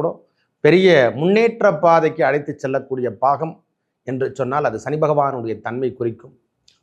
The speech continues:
முப்பது ஆண்டுகள் வாழ்ந்தவர் இல்லை, வீழ்ந்தவர் இல்லை என்று சொல்லக்கூடிய அமைப்பை பெறுவதும், இறைவன் நம்மளுக்கு கொடுத்த பெரிய பாக்கியம், இறைப்பற்றை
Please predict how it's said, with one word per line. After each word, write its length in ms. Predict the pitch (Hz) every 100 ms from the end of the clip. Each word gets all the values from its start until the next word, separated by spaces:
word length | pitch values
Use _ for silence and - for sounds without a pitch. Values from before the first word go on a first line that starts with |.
| -
முப்பது 360 | 147 151 165 143 151
ஆண்டுகள் 360 | 190 180 175 139
வாழ்ந்தவர் 420 | 147 175 165 156 147
இல்லை, 160 | 143 123
வீழ்ந்தவர் 440 | 131 170 165 151 135
இல்லை 180 | 135 131 127
என்று 140 | 117 123
சொல்லக்கூடிய 420 | 135 143 131 120
அமைப்பை 300 | 113 135 135 123 117
பெறுவதும், 360 | 123 127 123 _ _ _ _ _ 123
இறைவன் 400 | 160 185 185 165
நம்மளுக்கு 300 | 147 135 131
கொடுத்த 280 | 156 151 151 120
பெரிய 200 | 143 160 120
பாக்கியம், 380 | 131 143 143 - 131
இறைப்பற்றை 540 | 151 156 151 131 131